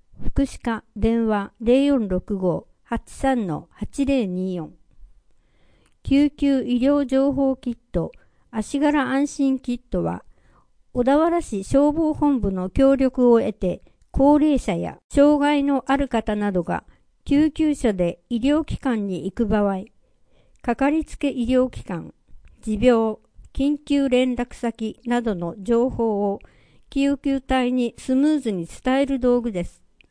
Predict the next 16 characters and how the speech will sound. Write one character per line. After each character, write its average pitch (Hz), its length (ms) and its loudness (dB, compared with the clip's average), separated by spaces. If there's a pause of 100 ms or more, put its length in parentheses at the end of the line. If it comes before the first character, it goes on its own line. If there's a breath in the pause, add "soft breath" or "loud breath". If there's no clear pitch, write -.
(460)
専 294 360 2
用 294 200 4
の 285 120 2
容 285 260 2
器 208 140 -8
に 175 240 -6 (360)
医 226 140 0
療 285 260 2
情 311 260 0
報 208 240 0
な 214 160 -2
ど 208 160 0
を 180 80 2
入 190 100 -2
れ 202 120 0
て、 180 320 -6